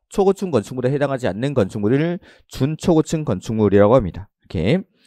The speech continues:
그다음에 뭐 실내 건축 이런 것들 시험에 한번 나온 적이 있는데 참고로 보시고. 내화구조, 불연제조 이런 것들 참고로. 그다음에 발코니. 근데 뭐 건축물의 내부와 외부를 연결하여는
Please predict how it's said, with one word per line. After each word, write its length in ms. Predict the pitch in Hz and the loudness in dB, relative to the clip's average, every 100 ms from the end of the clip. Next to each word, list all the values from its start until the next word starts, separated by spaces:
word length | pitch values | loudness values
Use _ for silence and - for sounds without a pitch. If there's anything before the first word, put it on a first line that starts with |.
| _ | _
그다음에 240 | 101 98 113 | -6 -4 -4
뭐 100 | 101 | -4
실내 340 | - 233 233 | -6 2 4
건축 300 | 226 185 104 | 4 -2 -4
이런 140 | 127 160 | -2 -4
것들 240 | - 107 | -4 -8
시험에 240 | - 214 | -2 0
한번 200 | 180 151 | 0 0
나온 220 | 98 85 123 | -2 -2 0
적이 160 | 180 | -2
있는데 380 | 113 90 95 95 | -2 -4 -2 -2
참고로 400 | - 175 185 123 | -2 -2 0 0
보시고. 480 | 98 123 80 85 147 _ _ _ _ _ _ _ _ _ - _ _ _ _ - | -2 -2 -2 -2 -4 _ _ _ _ _ _ _ _ _ -20 _ _ _ _ 2
내화구조, 600 | 123 147 175 185 165 101 | 4 6 6 6 2 2
불연제조 600 | 123 165 185 175 123 101 | 2 2 2 0 0 0
이런 140 | 143 | 0
것들 200 | 147 98 | -6 -6
참고로. 380 | 170 175 104 73 | -6 -6 -8 -10
그다음에 260 | 92 104 110 | -4 -2 0
발코니. 680 | 104 123 - 170 104 73 - - | 0 -2 -2 -2 -2 -8 -14 -14
근데 580 | 104 123 135 98 117 190 _ - - - | -10 0 2 2 -2 -10 _ -20 -20 -14
뭐 120 | 90 | -4
건축물의 540 | 127 117 180 185 170 | -4 -4 -4 -2 0
내부와 360 | 107 104 139 143 | 0 0 2 2
외부를 440 | 101 90 127 143 | 2 0 -4 0
연결하여는 920 | 113 147 147 143 135 110 98 101 98 | 0 0 0 2 2 0 -4 -6 -8